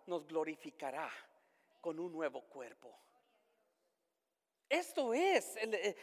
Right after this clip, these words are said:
eh, la batalla aquí. Y note bien, ah, ah, so, se juntaba con los gentiles quienes no estaban circuncisados, o sea, no eras judiciantes.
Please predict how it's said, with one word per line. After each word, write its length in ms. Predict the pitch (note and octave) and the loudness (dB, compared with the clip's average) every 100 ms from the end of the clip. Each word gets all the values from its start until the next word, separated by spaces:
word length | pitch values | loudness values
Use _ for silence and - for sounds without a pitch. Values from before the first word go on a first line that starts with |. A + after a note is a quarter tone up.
| - | -2
eh, 200 | A3+ G#3 | -2 0
la 140 | G#3+ G#3+ | -2 2
batalla 500 | G3+ G3 C#4 F#4 E4 | 2 2 2 4 4
aquí. 320 | - C#4+ C4 | 2 -2 0
Y 40 | |
note 340 | C4 F#4+ - G4 | 0 0 0 2
bien, 420 | F#4 A4+ F#4+ G3+ - - - - | 4 4 4 0 -10 -18 -16 -6
ah, 300 | A3 A#3+ - | 0 2 4
ah, 240 | A3+ A3 G#3+ G#3 | 2 2 0 -8
so, 260 | - D4+ D4 | 2 2 4
se 200 | D#4 D4 | 4 4
juntaba 460 | D4+ C4+ F#4+ G#4 | 2 4 6 6
con 140 | G4 D#4 | 6 2
los 140 | C4 | 2
gentiles 480 | G#3+ F3+ G3 B3 - | -2 0 2 2 2
quienes 420 | C#4 E4 F#4+ F4+ B3+ | 2 4 6 2 2
no 300 | D4+ F4+ G#4 | 4 6 6
estaban 500 | - D#4+ D#4 E4 D4 | 6 8 10 8 4
circuncisados, 1300 | D#4+ C#4+ - C#4+ C4+ D#4+ D#4+ F4+ G4+ A4 G4+ F#3+ - | 0 0 2 0 0 -2 0 4 8 8 8 4 0
o 80 | G#3+ | -4
sea, 200 | F4 F#4 | -2 4
no 160 | F4 | 6
eras 260 | F4+ F4+ - | 8 8 8
judiciantes. 1080 | D#4 B3+ A3+ E4+ G4 G#4+ - E3+ C3 - | -2 -6 -6 0 2 2 2 0 -2 -12